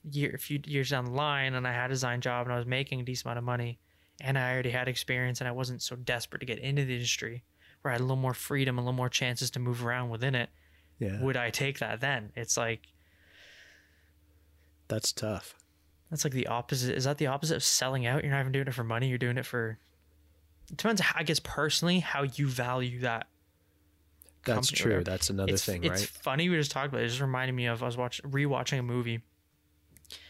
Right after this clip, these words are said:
Speaker 1: It's on Amazon Prime. It's called, um, Burnt.
Speaker 2: Burnt.
Speaker 1: It's a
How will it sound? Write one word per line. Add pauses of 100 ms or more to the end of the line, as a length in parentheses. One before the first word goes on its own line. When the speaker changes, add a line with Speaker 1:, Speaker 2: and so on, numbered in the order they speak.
(160)
Speaker 1:
It's
on
Amazon
Prime.
It's
called,
um, (2000)
Burnt. (1200)
Speaker 2:
Burnt.
Speaker 1:
It's
a